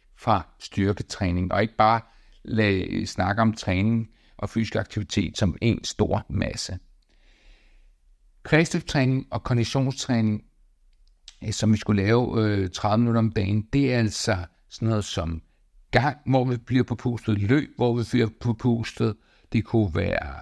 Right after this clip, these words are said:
cykling, det kunne være roning, det kunne også være, at man spiller noget fodbold, noget badminton, noget håndbold. Altså der, hvor vi kan få pulsen op.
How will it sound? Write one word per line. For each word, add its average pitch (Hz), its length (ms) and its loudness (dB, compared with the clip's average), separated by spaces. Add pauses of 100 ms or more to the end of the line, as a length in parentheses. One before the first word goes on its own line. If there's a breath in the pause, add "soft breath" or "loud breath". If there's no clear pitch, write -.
(140)
cykling, 135 920 0 (180)
det 101 100 0
kunne 92 260 -4
være - 420 -4 (540)
roning, 135 580 2 (380 soft breath)
det 117 120 2
kunne 98 160 0
også 101 300 0
være, 104 140 2
at 107 60 2
man 104 100 0
spiller 107 280 -2
noget 98 280 0
fodbold, 107 540 -2
noget 92 180 -6
badminton, 107 420 -2
noget 101 160 0
håndbold. 90 440 -4
Altså 107 160 -6
der, 175 220 4
hvor 151 180 2
vi 139 100 -2
kan 143 140 -4
få 135 100 -4
pulsen - 500 -2
op. 90 180 -6